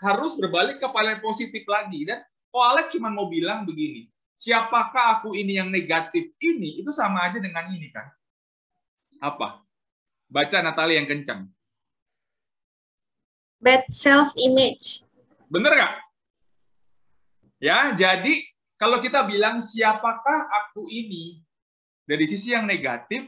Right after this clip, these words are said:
Speaker 1: itu sama aja ada gambaran yang buruk dalam diri kita. Nangkep ya? Jadi hari ini Ko Alex akan berbicara mengenai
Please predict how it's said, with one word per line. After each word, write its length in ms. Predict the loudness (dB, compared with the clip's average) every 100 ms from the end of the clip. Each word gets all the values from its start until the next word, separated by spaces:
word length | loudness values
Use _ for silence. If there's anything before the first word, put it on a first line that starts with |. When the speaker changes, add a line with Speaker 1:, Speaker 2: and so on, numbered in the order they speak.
| _ _ _ _ _ _ -14
Speaker 1:
itu 160 | -10 -6
sama 240 | -4 -4 -2 -2
aja 400 | 0 0 0 -2 -8
ada 180 | -2 -2
gambaran 580 | 0 0 0 0 0 -2
yang 180 | -6 -8
buruk 400 | 0 4 4 2
dalam 240 | -4 -4 -2
diri 240 | -2 -2
kita. 300 | -6 -18 -20 -20 _ _ _ _ -6
Nangkep 340 | 0 0 2
ya? 320 | 2 2 0 -6 _ _ _ _ _ _
Jadi 400 | 2 2 0 -4 -2
hari 460 | 2 2 2 0
ini 100 | 0 -2 -2
Ko 160 | 0
Alex 240 | 2 2 0
akan 240 | -4 -4 -4
berbicara 560 | -8 -10 -6 -2 -2 -4
mengenai 640 | -8 -8 -4 -4 -6